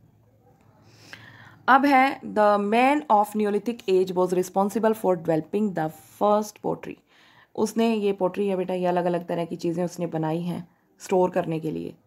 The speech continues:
क्योंकि ग्रेन तो उसने उगाना सीख लिया, लेकिन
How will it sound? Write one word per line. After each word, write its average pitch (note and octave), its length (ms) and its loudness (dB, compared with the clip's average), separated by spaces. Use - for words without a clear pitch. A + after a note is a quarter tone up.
क्योंकि F#3+ 280 -8
ग्रेन E3+ 280 2
तो G3+ 140 2
उसने A3 180 2
उगाना A3 320 4
सीख C4 220 -4
लिया, A3 200 0
लेकिन A3 440 2